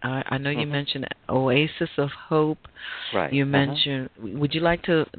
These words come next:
Speaker 1: name some of those as we
Speaker 2: Well, Doctor, uh, Forsythe, uh, or Doctor Contreras, they have treated over a hundred thousand cancer patients using a holistic, uh, alternative approach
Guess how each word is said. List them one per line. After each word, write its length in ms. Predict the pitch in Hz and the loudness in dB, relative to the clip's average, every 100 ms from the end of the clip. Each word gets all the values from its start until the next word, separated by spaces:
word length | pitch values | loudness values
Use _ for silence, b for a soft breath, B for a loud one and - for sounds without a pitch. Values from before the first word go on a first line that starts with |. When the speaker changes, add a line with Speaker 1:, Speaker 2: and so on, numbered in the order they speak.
| - - | -16 -10
Speaker 1:
name 460 | 131 151 156 165 - | -2 0 0 -4 -6
some 160 | 165 165 | -6 -4
of 160 | 165 | -4
those 360 | 165 165 165 180 - - - | 0 0 0 -4 -12 -8 -2
as 240 | 139 147 | -2 -2
we 260 | 135 139 127 - | -4 -4 -4 2
Speaker 2:
Well, 400 | 120 113 110 107 | 4 4 2 -2
Doctor, 580 | 120 120 - 123 113 110 | 0 0 0 -8 -6 -4
uh, 220 | 113 104 - - | -4 -6 -8 -6
Forsythe, 560 | 131 - 117 95 95 - | -6 -4 -2 -2 -2 -4
uh, 140 | 104 95 | -4 -2
or 160 | 107 98 | 0 0
Doctor 680 | - 107 - 113 104 101 - | 0 -2 -2 -6 -4 -4 -8
Contreras, 540 | - 98 120 123 117 101 _ B B B B - | -14 -10 -2 0 2 -2 _ B B B B 0
they 200 | 123 139 | 2 2
have 120 | 131 | -4
treated 360 | - 127 104 104 | -10 -10 -8 -8
over 640 | 110 101 - 101 101 98 - | -6 -6 -8 -6 -4 -4 -6
a 80 | 101 | -8
hundred 380 | - 117 110 104 - | -10 -12 -10 -10 -6
thousand 580 | 104 98 98 - 90 80 | -2 -2 -4 -8 -16 -14
cancer 320 | - 95 - - | -10 -10 -10 -12
patients 460 | 92 87 - 90 - _ B B B 101 | -8 -8 -8 -16 -20 _ B B B -4
using 440 | 104 104 107 90 | -2 -2 -4 -6
a 60 | 87 | -6
holistic, 720 | 104 92 95 98 - 98 90 - 101 | -6 -6 -4 -6 -8 -8 -8 -10 -10
uh, 380 | 90 85 80 76 | -8 -6 -8 -6
alternative 680 | - 85 - 110 92 87 92 - | -4 -4 -6 -10 -10 -10 -12 -14
approach 540 | - 95 90 - | -6 -2 0 -2